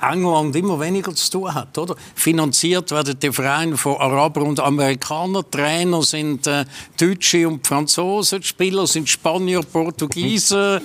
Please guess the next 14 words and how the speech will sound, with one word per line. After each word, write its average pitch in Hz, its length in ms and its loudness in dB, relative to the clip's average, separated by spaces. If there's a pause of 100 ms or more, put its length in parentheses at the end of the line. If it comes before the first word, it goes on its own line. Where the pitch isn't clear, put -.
(100)
<laughs> - 160 -16
und 151 200 2
auch 170 220 0
Franzosen 190 840 0
und 160 180 -4
die - 40 -4
Engländer 151 500 -2
stellen 147 400 0
eigentlich 131 340 -2
noch 135 160 0
den 117 180 -2
Rasen 143 480 2
zur 175 160 -2
Verfügung. - 520 -2